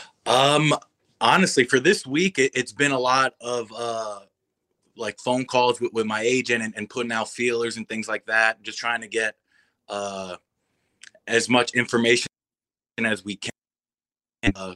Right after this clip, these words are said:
come this weekend. Uh, this process, uh, all about trying to raise my stock and prove to teams that, uh, that I belong and, and they should take a shot at Mike Maietti. So I feel like I did that at my pro day.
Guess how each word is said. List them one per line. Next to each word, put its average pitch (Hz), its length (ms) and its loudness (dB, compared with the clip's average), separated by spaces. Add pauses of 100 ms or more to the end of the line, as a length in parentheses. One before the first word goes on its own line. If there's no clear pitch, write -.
come 113 200 -2
this 104 160 -6
weekend. 110 320 -4 (920)
Uh, 92 480 -6
this 120 160 -2
process, 113 680 2
uh, 98 300 -8 (500)
all 120 120 0
about 117 200 2
trying 113 200 -2
to 107 60 -10
raise 110 220 -2
my 110 140 -4
stock 107 380 -2
and 98 80 -8
prove 104 160 -8
to - 80 -12
teams 107 420 -4
that, 95 340 -2
uh, 92 320 -8 (720)
that 107 140 -4
I 107 80 0
belong 107 580 0
and, 101 220 -2
and 101 160 -4
they 101 80 -4
should 98 180 -4
take 104 160 -2
a 92 40 -10
shot 98 320 0
at 95 60 -4
Mike 95 200 -4
Maietti. 95 400 -10
So 90 260 -6
I 92 60 -12
feel 101 160 -2
like 95 160 -4
I 98 60 -4
did 101 220 -6
that 101 140 0
at 98 80 -2
my 95 140 -8
pro 101 300 -4
day. 98 300 0